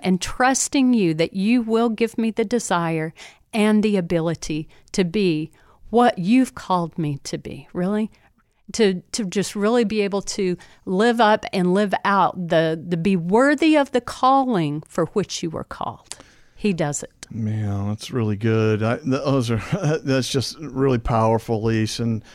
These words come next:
Speaker 2: so cool. I, I, I just have to say, you know, you just have such a, a great way of scripture, but, but really what you do, I can sense, is you just have an amazing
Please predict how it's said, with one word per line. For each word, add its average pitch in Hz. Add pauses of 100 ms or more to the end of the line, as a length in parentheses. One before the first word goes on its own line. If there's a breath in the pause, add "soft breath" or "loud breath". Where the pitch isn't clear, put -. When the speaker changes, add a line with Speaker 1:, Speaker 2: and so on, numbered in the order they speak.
(380 loud breath)
Speaker 2:
so 151
cool. 135
I, 139
I, 175
I 165
just 156
have 135
to 123
say, 117 (300)
you 131
know, 123
you 123
just 131
have 117
such 117
a, 104 (300)
a 110
great 123
way 123
of 110
scripture, 127
but, 123
but 127 (120)
really 160
what 123
you 117
do, 113
I 110
can 104
sense, 110
is 95 (400 loud breath)
you 127
just -
have 104
an 107
amazing 110